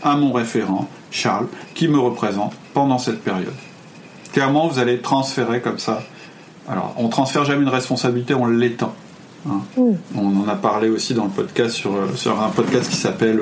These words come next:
Speaker 1: Délégation et responsabilité ». Mais voilà, vous allez effectivement, euh, annoncer aux gens, « Bah, quand, quand je suis pas là, c'est à Charles qu'il faut parler. »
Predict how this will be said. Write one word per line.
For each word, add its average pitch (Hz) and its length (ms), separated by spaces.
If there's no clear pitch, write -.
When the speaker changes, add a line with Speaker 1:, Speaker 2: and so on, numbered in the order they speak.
Speaker 1:
Délégation 107 560
et - 20
responsabilité ». 104 920
Mais 107 120
voilà, 101 260
vous 107 180
allez 110 520
effectivement, 110 880
euh, 98 380
annoncer 117 480
aux 110 140
gens, « 113 400
Bah, 92 260
quand, 95 120
quand - 180
je - 80
suis - 100
pas - 160
là, 117 140
c'est 120 160
à - 60
Charles 110 220
qu'il 113 120
faut 117 140
parler. » - 260